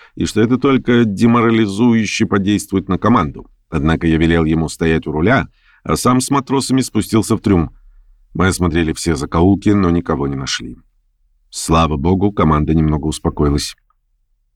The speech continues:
Двадцать второе июля. Три дня плохой погоды. Все заняты парусами. Кажется, матросы забыли о своих страхах. Старший офицер хвалит людей,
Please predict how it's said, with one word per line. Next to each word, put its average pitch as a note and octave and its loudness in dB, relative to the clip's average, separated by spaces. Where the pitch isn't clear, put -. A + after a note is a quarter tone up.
Двадцать A#2+ -2
второе G#2+ 2
июля. F2 0
Три B2+ 2
дня A2 2
плохой F2+ -2
погоды. C#2+ -6
Все G2+ 0
заняты F2+ 0
парусами. E2 -2
Кажется, - -2
матросы F2 0
забыли F#2 2
о B1+ -8
своих C#2+ -8
страхах. - -10
Старший G#2+ -2
офицер G#2 0
хвалит F#2+ 2
людей, F#2+ 0